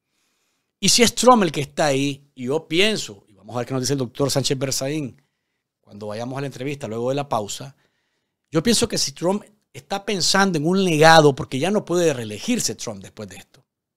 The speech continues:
después de este periodo, él podría decir, ¿saben qué? Vamos a dejar limpio este tablero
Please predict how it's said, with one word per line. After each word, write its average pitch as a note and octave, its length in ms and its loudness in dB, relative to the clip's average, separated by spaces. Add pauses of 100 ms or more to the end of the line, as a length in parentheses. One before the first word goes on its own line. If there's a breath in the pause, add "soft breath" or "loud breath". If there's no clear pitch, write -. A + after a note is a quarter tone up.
(140)
después F#2+ 300 -14
de G#2+ 60 -6
este C3 140 -2
periodo, F3 440 4 (420 soft breath)
él C#3 120 -14
podría F3 280 -2
decir, F3 200 -2
¿saben F3 240 -6
qué? F#3 120 -6
Vamos D#3+ 260 -4
a D3 40 -6
dejar C3 260 -6
limpio D#3+ 460 -2
este B2 160 -4
tablero A2+ 640 0